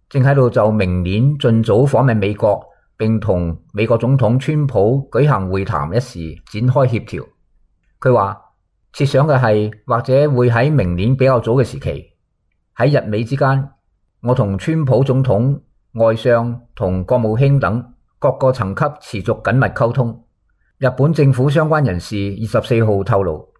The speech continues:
政府已經就明年三月高市早苗首次訪美，而且同川普會談嘅日程詢問美方嘅意向。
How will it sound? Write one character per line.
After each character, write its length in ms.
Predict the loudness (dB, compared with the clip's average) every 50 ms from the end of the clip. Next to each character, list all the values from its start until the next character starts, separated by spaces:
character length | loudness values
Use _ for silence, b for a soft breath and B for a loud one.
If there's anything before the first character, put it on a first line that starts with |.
| _ _ _ _ _ _ _ _ _
政 160 | -2 0 2 2
府 160 | 2 2 2
已 120 | 2 2
經 260 | 2 2 0 0 0 0
就 240 | 0 2 2 2 0
明 320 | 0 -2 -2 -2 -2 -2
年 280 | -2 -2 -2 -2 -2 -2
三 300 | -2 0 0 0 2 0
月 160 | 0 -2 -4 -6 -12 _ _ _ _ _ _
高 140 | -4 -2 0
市 160 | 0 2 2
早 180 | 2 2 4 4
苗 220 | 4 4 2 2
首 260 | 0 0 2 2 0
次 160 | 0 -2 -2 -2
訪 360 | -2 0 0 2 2 4 4
美， 480 | 4 4 4 2 0 -2 -4 -8 -14 _ _ _ -6
而 100 | -4 -2
且 340 | 2 2 2 2 0 -4 -10 -16 _ -4
同 220 | -2 -2 -2 -2
川 240 | -2 -2 0 0 2
普 180 | 2 2 2
會 160 | 2 2 2 2
談 220 | 2 0 0 0
嘅 80 | 0 0
日 180 | 2 0 0 -2
程 200 | -4 -4 -4 -2
詢 240 | -2 -2 0 2 4 4
問 260 | 4 2 2 0 -2
美 180 | -2 0 -2
方 240 | 0 0 0 0 2
嘅 60 | 0
意 220 | -2 -2 -2 -2 -2
向。 180 | -2 -2 -4